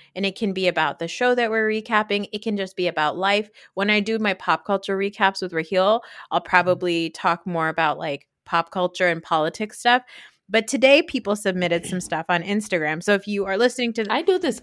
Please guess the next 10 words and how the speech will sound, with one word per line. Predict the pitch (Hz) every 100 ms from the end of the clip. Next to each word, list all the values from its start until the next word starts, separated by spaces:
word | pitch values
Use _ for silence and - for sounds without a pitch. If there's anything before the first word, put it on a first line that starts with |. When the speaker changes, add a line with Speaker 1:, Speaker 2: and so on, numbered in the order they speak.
| -
Speaker 2:
every | 226 214 233
time | 226 226 220 220
I |
come | 214 214 202
on. | 226 247
I | 220 - - 196 190
tell | 208 196
you | 196
how, | 196 175 170 - - - -
Speaker 1:
<laughs> | 359